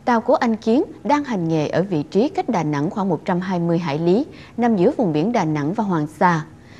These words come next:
Theo lời của bà Bình, vì ở xa đất liền nên điện thoại lúc được, lúc không do sóng yếu. Đến khoảng mười giờ sáng thì anh Kiến lại gọi về, báo đã thoát được tàu của Trung Quốc. Tuy nhiên,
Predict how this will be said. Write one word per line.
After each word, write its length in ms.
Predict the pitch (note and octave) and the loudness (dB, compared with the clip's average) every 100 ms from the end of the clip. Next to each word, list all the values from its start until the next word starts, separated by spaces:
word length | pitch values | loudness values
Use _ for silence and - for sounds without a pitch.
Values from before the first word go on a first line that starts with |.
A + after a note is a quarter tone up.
| - - | -20 -2
Theo 140 | E4+ | 0
lời 220 | C4+ F3+ | 4 2
của 140 | D#3 A#3 | 2 0
bà 180 | A#3 E3 | 2 2
Bình, 240 | F#3 D#3+ - - | 2 0 -4 -8
vì 180 | F3+ G3 | 2 2
ở 180 | - D3+ | 2 -4
xa 200 | - A3+ | 0 0
đất 220 | E3+ D4+ | 2 2
liền 240 | A#3+ G3 D3 - - | 4 4 2 -6 0
nên 200 | C4+ C#4+ | 2 4
điện 180 | F#3 D#3 | 2 0
thoại 220 | F3+ D3 | -2 0
lúc 240 | G3 D#4+ | 0 0
được, 240 | G3 E3+ - - | 2 2 0 -4
lúc 160 | C#4 - | -4 -2
không 260 | B3 G#3 E3 - - | 2 2 0 -8 -2
do 220 | F#3 D#3+ | 0 0
sóng 240 | - G3 | 0 -2
yếu. 340 | B3+ F3+ F#3+ D4 - - | 4 6 6 4 -4 -8
Đến 140 | G3+ D#4+ E4 | 0 0 0
khoảng 240 | E3+ G#3 | -2 0
mười 180 | A#3+ F3 | 2 2
giờ 160 | E3+ D3 | 0 0
sáng 340 | - F3+ B3+ - - - | 0 0 0 -4 -8 0
thì 120 | B3+ | 2
anh 180 | B3+ B3+ | 2 0
Kiến 240 | C4+ G4+ | 0 0
lại 160 | C#4 D#3 | 0 0
gọi 240 | E3 D3+ | 0 0
về, 260 | F#3 F3+ D#3 - - | 4 4 2 -4 -6
báo 220 | F3 F#3+ | 0 2
đã 140 | D4 F3+ | 2 -2
thoát 280 | - E4+ C#4+ | -2 -2 0
được 200 | F3+ - | -2 -2
tàu 160 | D#3+ | -4
của 120 | - | -4
Trung 220 | F#3 G#3+ D3+ | -2 0 2
Quốc. 220 | - D#4+ - - - - - - | 4 4 4 -12 -20 -20 -20 -2
Tuy 120 | G3+ | 2
nhiên, 280 | F3 F3+ | 4 4